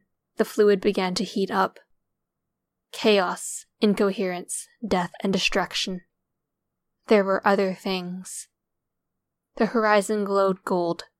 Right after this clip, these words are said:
Jack's end of the world was coming to pass. She had surrendered when Riley had. The surrender was because a switch had been flicked, but that was the external control. Internally,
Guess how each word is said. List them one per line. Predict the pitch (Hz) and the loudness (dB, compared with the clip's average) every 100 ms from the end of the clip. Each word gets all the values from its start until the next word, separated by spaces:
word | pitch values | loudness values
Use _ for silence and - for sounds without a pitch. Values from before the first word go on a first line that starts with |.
| _ _ _ _ _ | _ _ _ _ _
Jack's | - 214 196 - | 2 2 2 -2
end | 214 202 | 0 0
of | 196 | 2
the | 208 | 0
world | 208 190 196 | 2 2 2
was | 196 - | -2 -4
coming | 220 202 190 | -4 -4 -6
to | 214 | -4
pass. | 208 190 - - - _ _ _ _ _ _ _ _ _ _ _ | -2 -2 -2 -8 -8 _ _ _ _ _ _ _ _ _ _ _
She | - 240 | -4 0
had | 226 240 | 4 2
surrendered | - 240 226 220 202 | 2 0 2 4 4
when | 214 190 | 4 0
Riley | 185 185 190 | 2 2 0
had. | 190 202 185 - _ _ _ _ _ _ _ _ - | -2 -4 -6 -8 _ _ _ _ _ _ _ _ -2
The | 220 | 0
surrender | - 233 226 208 | 2 2 4 2
was | 202 | 2
because | 190 208 233 208 - | 0 -2 0 -2 -2
a | |
switch | 208 - 247 - | -6 0 0 2
had | - 220 | -2 0
been | 208 | -2
flicked, | - - 190 - - _ _ _ _ _ | -2 -4 -4 -10 -16 _ _ _ _ _
but | - | 2
that | 247 294 | 4 4
was | 311 | 2
the | - - | 0 -2
external | 226 - 220 214 208 | -2 -2 -2 0 -2
control. | 226 196 - 190 185 - _ _ _ _ _ _ _ _ _ _ _ | -4 -8 -4 -4 -4 -10 _ _ _ _ _ _ _ _ _ _ _
Internally, | 226 208 226 214 190 185 196 | 0 0 0 -2 -2 -6 -10